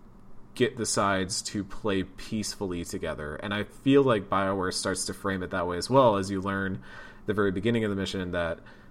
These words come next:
Legion still has Reaper upgrades installed. Uh, that, that he says he's, like, in, in control of, it's all good, he's found a way to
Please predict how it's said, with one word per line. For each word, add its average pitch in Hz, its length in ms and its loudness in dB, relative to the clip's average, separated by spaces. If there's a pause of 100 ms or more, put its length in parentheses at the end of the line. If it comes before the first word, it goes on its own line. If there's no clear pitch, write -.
(120)
Legion 110 460 2
still 110 420 2
has 92 640 -2
Reaper 90 340 -2
upgrades 110 600 0 (160)
installed. - 540 -6 (460)
Uh, 87 320 2 (100)
that, 90 180 0 (260)
that 90 380 0 (100)
he 113 200 -6
says 101 340 0
he's, 90 320 -4
like, 87 220 -4
in, - 140 -12 (120)
in 95 100 -6
control 131 420 4
of, 110 300 6
it's 95 160 -2
all 87 140 0
good, 113 440 4
he's 101 240 -2
found 98 300 0
a 95 40 -2
way 92 240 0
to 85 500 -6